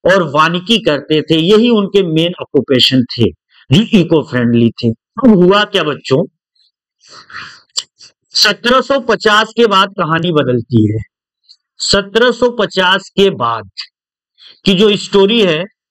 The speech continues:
वो कुछ ऐसी थी कि इस साल पूरी दुनिया में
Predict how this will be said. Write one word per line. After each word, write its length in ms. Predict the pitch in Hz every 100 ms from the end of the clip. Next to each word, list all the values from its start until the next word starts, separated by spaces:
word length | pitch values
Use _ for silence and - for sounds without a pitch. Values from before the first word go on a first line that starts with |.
| _ _ _ 170
वो 120 | 196
कुछ 220 | 202 220
ऐसी 380 | 202 196 - 247
थी 300 | 254 202 185 - - -
कि 100 | 233 233 254
इस 340 | 269 277 -
साल 360 | - 175 147 156 202 - _ _ _
पूरी 260 | 196 214 233
दुनिया 500 | 170 185 190 220 226
में 220 | 208 180